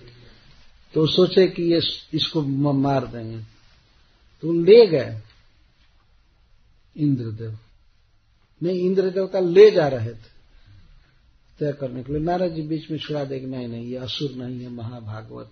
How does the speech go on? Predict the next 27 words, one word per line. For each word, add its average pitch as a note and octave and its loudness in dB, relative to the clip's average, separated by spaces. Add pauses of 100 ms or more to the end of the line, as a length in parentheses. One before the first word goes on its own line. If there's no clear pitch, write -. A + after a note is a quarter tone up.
है, A2+ -18
डर A#2 -14
मत A2+ -14 (120)
करो, A2 -18 (140)
छोड़ A#2+ -20
दो।" A2+ -20 (1700)
तो E3+ -4
स्त्री G#3 0
समझ F#3 -4
करके F3 -6
कयाधु D#3+ -4
का D#3 -8
वध C#3 -8
नहीं A#2 -8
किया A2 -20
तुरंत। A#2 -20 (2000)
शिल F3+ -4
प्रभुपाद G3+ 2
जी F#3+ -4
कहते E3 -4
हैं D3+ -4
कि E3 -6
स्त्री F#3 -8
से F3 -10
गलती D#3 -4
भी C3 -4
हो, C3 -8